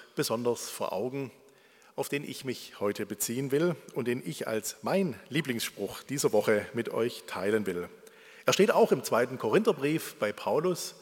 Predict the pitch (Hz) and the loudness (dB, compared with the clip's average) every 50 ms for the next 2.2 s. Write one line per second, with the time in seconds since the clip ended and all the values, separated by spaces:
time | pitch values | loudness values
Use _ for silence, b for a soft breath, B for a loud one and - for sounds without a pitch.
0 | B B B B - 185 185 214 185 160 123 107 101 113 131 139 139 - - B | B B B B -4 -2 0 0 0 0 0 0 0 2 2 2 2 0 -4 B
1 | B B B B B B B B B B - - 117 113 113 110 104 107 104 101 | B B B B B B B B B B -10 -4 -4 -2 -2 -2 -2 -2 -2 -4
2 | 98 95 90 | -4 -6 -10